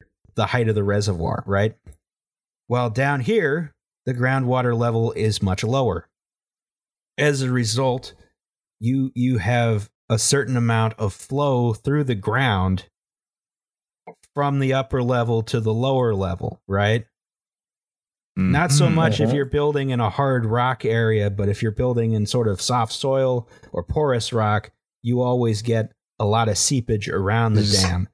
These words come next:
Speaker 2: fucking, yeah. uh, Like, if you're building in limestone, or say.
Speaker 1: Sometimes
Speaker 3: Yeah.
Speaker 1: you get seepage underneath the dam.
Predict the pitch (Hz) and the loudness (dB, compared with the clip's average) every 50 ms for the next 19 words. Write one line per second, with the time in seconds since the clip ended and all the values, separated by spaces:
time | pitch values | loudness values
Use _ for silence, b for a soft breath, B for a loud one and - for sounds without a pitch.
0 | _ - 117 - - 123 113 107 107 104 104 104 104 104 87 - 107 131 131 104 | _ -4 -2 0 0 0 0 0 2 2 2 2 0 0 -2 -2 0 0 0 2
1 | 87 82 82 76 67 - 110 117 110 110 107 101 - 135 135 117 120 131 - 131 | 2 0 0 -2 -2 -2 -2 0 0 0 -2 -2 -2 -2 -2 -2 0 0 0 0
2 | 135 135 131 120 120 117 113 107 107 104 107 113 117 117 117 - - - 101 90 | 0 0 0 0 0 0 0 0 0 0 0 0 0 0 -2 -2 -2 -2 0 0
3 | 82 - 69 - - 147 - - - 101 82 80 82 80 - - _ _ _ _ | 0 0 0 0 0 0 0 0 0 2 2 2 2 0 -2 -6 _ _ _ _
4 | - - 151 147 - 165 160 147 139 147 143 147 139 - - - 160 143 - 151 | -6 -6 -4 0 0 2 2 2 0 0 0 0 0 0 0 0 -2 -2 0 0
5 | 127 117 - - - 143 139 143 127 123 113 113 110 117 135 135 - - - 165 | -2 -2 -4 -6 -4 -2 -2 0 0 0 2 2 2 2 0 -2 -4 -6 -8 -8
6 | 156 147 165 160 160 160 160 160 170 170 170 | -6 -2 -2 0 0 0 0 0 0 -2 -2